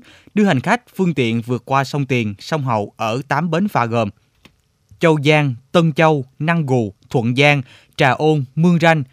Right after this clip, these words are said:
An Hòa và bến phà Ô Môi. Công ty cổ phần phà An Giang cũng yêu cầu các xí nghiệp phà điều tiết giao thông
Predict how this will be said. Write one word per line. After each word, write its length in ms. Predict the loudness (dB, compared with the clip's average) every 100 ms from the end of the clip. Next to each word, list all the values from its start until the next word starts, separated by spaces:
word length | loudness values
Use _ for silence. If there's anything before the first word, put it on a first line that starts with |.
| _
An 200 | -4 -2
Hòa 320 | 0 0 0 -6 _ -4
và 260 | 0 0
bến 260 | 0 -2 0
phà 140 | 0
Ô 160 | 0 0
Môi. 260 | 2 2 -2 _ _ _ _ _
Công 180 | -2 0
ty 180 | 2 2
cổ 180 | 2 0
phần 300 | 0 0 0
phà 140 | 2
An 240 | 2 2
Giang 220 | 0 -2 -2
cũng 180 | -4
yêu 140 | -4 -2
cầu 200 | -2 -2
các 160 | -2
xí 140 | -4 -2
nghiệp 140 | -2 -2
phà 280 | -2 -2
điều 180 | -2 -4
tiết 220 | -2 -4
giao 120 | -4 -4
thông 240 | -2